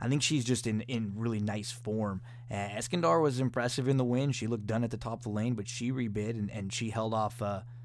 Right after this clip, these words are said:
uh, a, a, a few challenges, one of them including, uh, Zabeka late. So I, I'm,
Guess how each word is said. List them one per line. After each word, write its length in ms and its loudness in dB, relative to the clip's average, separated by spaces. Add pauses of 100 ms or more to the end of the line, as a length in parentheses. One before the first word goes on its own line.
(480)
uh, 280 -6 (120)
a, 60 -8
a, 80 -8 (140)
a 80 -4
few 280 2
challenges, 840 0 (160)
one 280 -2
of 100 -4
them 260 -2 (200)
including, 460 -4
uh, 220 -6
Zabeka 520 -2
late. 400 -4 (720)
So 160 2 (120)
I, 200 2
I'm, 340 4